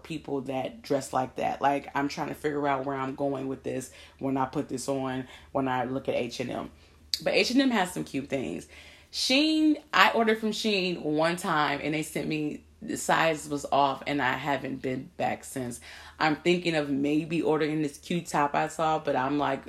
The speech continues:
we're, I'm like, I don't know. I'm very iffy about that. I do not know if I'm gonna do that.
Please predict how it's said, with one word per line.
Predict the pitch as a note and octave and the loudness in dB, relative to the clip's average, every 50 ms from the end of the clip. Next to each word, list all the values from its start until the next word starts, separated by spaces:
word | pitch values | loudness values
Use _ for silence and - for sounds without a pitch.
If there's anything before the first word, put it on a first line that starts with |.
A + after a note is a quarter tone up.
| - - - | -18 -16 -10
we're, | - C3 C3+ D3 D#3 E3 D#3+ C#3+ | -8 -4 0 0 2 2 2 4
I'm | - C#3 C#3+ C#3+ | 2 2 2 2
like, | C#3+ D3 C#3 - | 0 0 0 0
I | - C3+ | -2 -2
don't | C3+ C#3+ D3 D#3 E3+ | 0 0 0 0 2
know. | G3 G#3 B3 A#3 G3+ F3 F3 F3 - - - - - - - - | 2 4 4 4 4 2 0 -2 -6 -12 -20 -20 -20 -16 -10 -6
I'm | - B2+ B2 A#2 | -4 -4 -2 0
very | - C#3+ C#3+ D3 D3+ D#3 - | 2 2 4 4 2 2 2
iffy | - A3 A3 - G#3 F3+ | 0 0 0 0 0 0
about | E3 - C#3 C3+ C3+ C3 - | 0 2 0 0 0 0 0
that. | C3+ C3+ C#3 C3+ - - - | 0 0 0 0 0 -2 0
I | B2+ C3 C3 C3 | 0 0 0 0
do | C3+ C3 C3+ C3 | -2 -2 -2 -2
not | C3 D3 C#3+ C#3+ | 0 0 0 2
know | D3+ D3+ D3 | 2 0 0
if | C#3+ - | -2 -2
I'm | C#3+ | -2
gonna | C3+ C#3+ C3 C3+ B2+ | -2 0 0 0 0
do | B2 C#3 E3 E3 | 0 0 0 2
that. | C#3 B2+ G#2 F#2+ E2 - - | 4 4 4 2 0 -4 -10